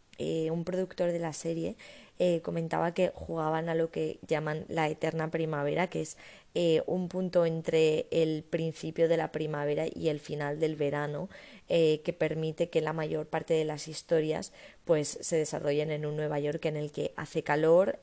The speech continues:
eh, en el que los outfits pueden ser veraniegos, etcétera. Y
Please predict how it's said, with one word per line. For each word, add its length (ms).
eh, 200
en 120
el 100
que 140
los 260
outfits 480
pueden 320
ser 180
veraniegos, 800
etcétera. 540
Y 300